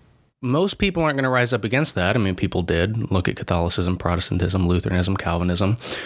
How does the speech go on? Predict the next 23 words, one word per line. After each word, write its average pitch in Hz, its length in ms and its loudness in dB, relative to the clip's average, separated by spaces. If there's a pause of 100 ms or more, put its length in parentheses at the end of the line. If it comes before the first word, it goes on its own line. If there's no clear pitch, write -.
(160)
all 90 180 0
that 90 160 2
shit. - 240 0 (560)
But 127 320 2 (1600)
what 127 200 0
we 120 180 2 (120)
are 196 320 0
looking 101 320 -2
at 90 140 0
here 92 280 2 (420)
is 104 140 2
this. - 300 0 (1200)
An 127 80 4
ecclesiastical 156 680 0
principality 120 600 0
is 101 120 -2
incredibly 147 520 0
important 107 560 0 (760)
to - 120 -2
know 135 580 0 (680)
the 117 220 0
intricacies 147 540 0
of 185 280 0